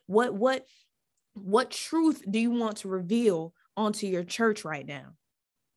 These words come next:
Direct us, guide us." We need to get our minds off of the material things of this earth, the cares of this world. We gotta get our minds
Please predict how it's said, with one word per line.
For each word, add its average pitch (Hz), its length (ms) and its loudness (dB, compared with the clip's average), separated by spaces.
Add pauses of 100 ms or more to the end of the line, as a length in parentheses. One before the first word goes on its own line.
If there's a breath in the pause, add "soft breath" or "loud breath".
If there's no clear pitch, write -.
(480)
Direct 196 640 0
us, 165 260 -4 (120)
guide 214 460 4
us." 143 400 -10 (1000)
We 220 140 0
need 247 220 2
to 220 80 6
get 226 200 2
our 220 140 2
minds 208 680 0
off 190 300 -6
of 185 340 -4 (260)
the 202 100 2
material 202 720 0
things 147 640 -12
of 185 120 -2
this 180 220 -4
earth, 156 260 -6 (300)
the 208 140 2
cares 220 720 2
of 190 220 -4
this 180 200 -6
world. 190 460 -4 (600)
We 220 100 2
gotta 240 300 6
get 214 240 2
our 202 140 0
minds 202 420 0